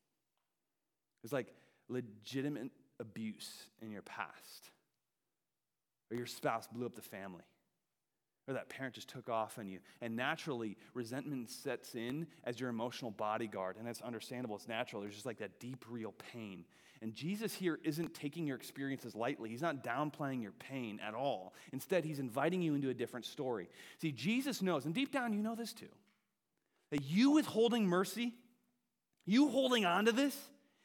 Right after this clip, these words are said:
is to push the self-destruct button on your life. Because truth be told, come on, you know this, they can't really pay you back anyway. I mean,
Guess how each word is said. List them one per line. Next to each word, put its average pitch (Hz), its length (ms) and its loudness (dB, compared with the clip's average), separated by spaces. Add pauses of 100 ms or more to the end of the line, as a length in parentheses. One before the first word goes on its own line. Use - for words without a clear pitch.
(160)
is 196 140 4
to 190 100 -2
push 269 340 2
the 262 140 -2
self-destruct 226 580 4
button 196 220 4
on 202 100 6
your 208 120 6
life. 247 420 4 (1600)
Because 240 240 4
truth 294 300 4
be 220 140 2
told, 226 480 6
come 330 100 6
on, 214 80 6
you 294 80 8
know 127 160 4
this, 233 300 0 (960)
they 339 100 8
can't 440 240 4
really 285 200 6
pay 247 120 6
you 240 140 4
back 247 240 8
anyway. 196 340 6 (2500)
I 254 80 4
mean, 262 240 6